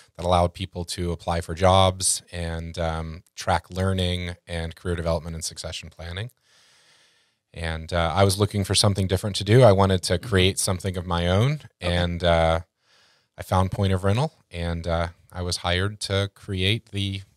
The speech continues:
Speaker 1: Essentials product.
Speaker 2: Okay, so is that what you were hired on to do? So the Essentials product, like, what exactly does, uh, did you do for the Essentials product?
Speaker 1: Yeah, absolutely. So when I started, um, Point of Rental had very small cloud presence. So,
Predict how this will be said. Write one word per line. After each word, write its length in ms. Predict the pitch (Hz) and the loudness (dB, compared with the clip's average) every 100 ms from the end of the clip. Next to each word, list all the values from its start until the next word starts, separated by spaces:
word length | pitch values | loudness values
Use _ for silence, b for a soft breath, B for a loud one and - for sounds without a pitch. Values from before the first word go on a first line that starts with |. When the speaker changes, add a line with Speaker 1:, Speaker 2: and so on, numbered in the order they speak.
| - | -8
Speaker 1:
Essentials 440 | - 180 - - | -6 -6 -10 -12
product. 480 | - - - _ - | -10 -12 -12 _ -10
Speaker 2:
Okay, 280 | 143 147 101 | -6 -4 -4
so 220 | 92 107 | -2 2
is 200 | 101 98 | 4 4
that 240 | 113 107 98 | 6 6 6
what 160 | 101 | 0
you 100 | 98 | -2
were 100 | 95 | -2
hired 280 | 98 98 98 | 2 2 2
on 100 | 95 | -2
to 100 | 90 | -6
do? 100 | 90 | -10
So 220 | 95 - 87 | -8 -6 -8
the 280 | 85 85 - | -10 -14 -10
Essentials 460 | 92 98 90 90 | -6 -6 -6 -10
product, 420 | - 92 87 90 - | -6 -4 -4 -6 -10
like, 200 | 87 - | -10 -8
what 180 | 78 107 | -4 -4
exactly 480 | 98 104 101 98 90 | 2 4 4 0 -12
does, 460 | 95 87 - - _ _ _ | -12 -10 -10 -12 _ _ _
uh, 160 | - 76 | -14 -12
did 200 | 92 90 | -12 -14
you 80 | 87 | -12
do 160 | 92 | -12
for 140 | 92 - | -14 -16
the 100 | - | -16
Essentials 380 | - - - - | -16 -16 -20 -20
product? 340 | - - - b b b | -18 -16 -18 b b b
Speaker 1:
Yeah, 360 | 127 180 120 92 | 4 6 6 4
absolutely. 500 | 127 - 143 147 110 | 2 4 4 2 4
So 380 | 95 - 117 110 | 6 10 10 10
when 240 | 110 113 | 6 4
I 120 | 123 151 | 6 6
started, 580 | - 143 143 110 101 98 | 8 8 8 8 6 2
um, 540 | 104 101 101 98 101 - - | 4 6 4 2 -4 -8 -2
Point 220 | 120 117 | 2 4
of 80 | 107 | 4
Rental 260 | 113 107 | 4 4
had 280 | 98 104 101 | 4 2 2
very 240 | 98 107 | 4 6
small 340 | 110 - 95 92 | 4 2 0 0
cloud 360 | - 92 90 | 0 0 0
presence. 480 | 85 80 80 98 - - | 0 -6 -6 -10 -10 -4
So, 440 | - 90 87 | 0 2 2